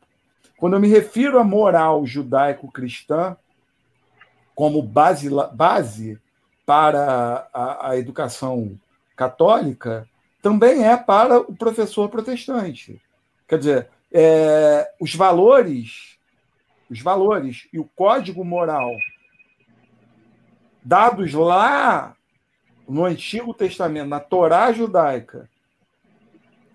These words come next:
para Moisés, que basicamente são proibições, porque moral é isso, né? Não isso, não aquilo, não aquilo, não... Vai ser compartilhado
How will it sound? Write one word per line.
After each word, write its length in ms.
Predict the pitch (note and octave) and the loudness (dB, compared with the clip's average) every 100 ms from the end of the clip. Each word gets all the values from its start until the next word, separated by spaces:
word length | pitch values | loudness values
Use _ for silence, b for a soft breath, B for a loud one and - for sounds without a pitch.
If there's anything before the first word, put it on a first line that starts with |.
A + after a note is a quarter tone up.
| _ - | _ 0
para 140 | D#3+ | 0
Moisés, 800 | D#3 B2+ A#2 E3+ C#4 G3 A#2+ - _ _ _ _ _ _ _ _ _ _ _ _ | 0 -4 0 2 2 -2 -8 -16 _ _ _ _ _ _ _ _ _ _ _ _
que 120 | F3 | -10
basicamente 680 | D3+ F3 F#3 F3 D#3+ E3+ E3+ | 0 2 2 -2 0 -2 -4
são 280 | E3+ D#3+ _ - | -6 -6 _ 2
proibições, 1040 | A3+ A#3 F3 C#3+ - E3 G#3+ B3 - _ _ _ _ _ _ _ | 6 6 2 -12 -12 -8 -8 -10 -16 _ _ _ _ _ _ _
porque 140 | - | -6
moral 300 | C4+ A#3+ E4 | -2 0 0
é 60 | F4 | -2
isso, 280 | A#3+ - D#3+ | -4 -8 -14
né? 140 | E3+ _ _ _ _ _ _ _ _ _ _ _ _ _ _ _ _ _ _ _ _ _ _ _ _ _ _ _ _ _ - | -16 _ _ _ _ _ _ _ _ _ _ _ _ _ _ _ _ _ _ _ _ _ _ _ _ _ _ _ _ _ -6
Não 380 | F3 A#3+ C4+ A#3+ | 2 4 6 4
isso, 380 | A#3 A3+ G#3+ G3+ | 2 -2 -8 -2
não 240 | B3+ D4 | 0 0
aquilo, 400 | B3 A#3 A3+ G#3+ | -4 -8 -8 -6
não 280 | G#3 C4 C4 | -2 -2 -2
aquilo, 260 | A#3+ A#3+ A#3 | -8 -14 -12
não... 1300 | G3+ _ _ _ _ _ _ _ _ _ _ - A3 | -16 _ _ _ _ _ _ _ _ _ _ 0 2
Vai 160 | G3+ A3+ | 2 0
ser 340 | - G3+ A#3 | 0 0 0
compartilhado 840 | A#3 A3 G3+ F3 E3+ D3+ C#3+ C3+ | 0 -4 -4 -6 -4 -2 -2 -6